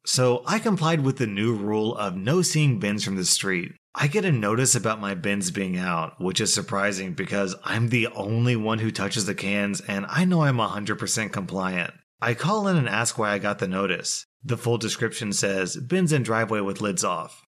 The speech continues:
I asked if this happened to be a Tuesday, and sure enough, it was. Wednesday's pickup, and I was doing my weekly cleaning. I was effing using them. I calmly explained this through gritted teeth. 'Oh, okay, I'll remove the notice.'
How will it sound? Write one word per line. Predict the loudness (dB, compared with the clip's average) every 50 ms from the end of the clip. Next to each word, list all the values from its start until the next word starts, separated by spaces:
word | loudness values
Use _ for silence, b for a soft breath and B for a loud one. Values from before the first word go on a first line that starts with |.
| _ _
I | -2 -2 -2
asked | 0 0 0 0 0 0 0
if | 0 0
this | 0 2 2
happened | 2 0 0 0 2 0 2
to | 2
be | 2 0 0
a |
Tuesday, | 0 0 0 0 0 0 0 0 2 2 4 4 2 0
and | -2 -2 -2 0 0 0 0 0
sure | 0 2 4 4 2
enough, | 2 2 0 0 0
it | -2 -2 -2
was. | -2 -2 0 0 -2 -4 -6 -6 -8 -8 -10 -14 _ _ _
Wednesday's | 0 2 2 2 2 2 2 2 0 0 -2
pickup, | -4 -4 -4 -2 -2 -2 -2 -2 -4 -8 -10 -6 -4
and | -2 0 0 0 -2 -2
I | 0 0 0
was | 2 0 0
doing | 0 0 0 2 2
my | 2 2 2
weekly | 2 0 0 0 -2 -4
cleaning. | -4 -2 -2 -2 -2 0 -2 -4 -4 -6 -12 -20 _ _ _ _
I | 2 2
was | 4 4 4 2 2 0
effing | 0 2 2 2 2 4 2 2 2 2 -2 -4
using | -6 -8 -6 0 2 4 6 6 4 4 4 2 0 -2 -4
them. | -4 -6 -6 -6 -10 -14 -18 -20 _ _ _ _
I | -2 0 0
calmly | 0 0 -2 -2 -2 0 2 2 2 2 2 4 4 4 4
explained | 4 4 2 0 -4 -4 -6 -6 -4 -2 0 2 2 2 2
this | 2 2 2 0 0
through | 0 0 0 0 0 0
gritted | -2 -6 -4 0 0 2 2 2 0 0 0 0
teeth. | 0 2 2 0 0 -2 -4 -6 -12 -20 -20 _ _ _ _ 4
'Oh, | 4 6 6 6 4 2 2 0 2
okay, | 2 2 2 2 2 2 2 4 4 4 2 0 -2 -2
I'll | 0 0 2 2
remove | 2 2 4 2 2 2 2
the | 2
notice.' | 2 2 2 2 2 0 -2 -4 -4 -4 -4 -4 -6